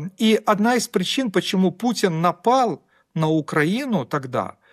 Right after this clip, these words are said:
он считал Украину слабой и слабым считал Зеленского.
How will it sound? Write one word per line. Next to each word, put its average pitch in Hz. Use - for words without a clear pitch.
он 196
считал 220
Украину 175
слабой 110
и -
слабым 170
считал 147
Зеленского. 123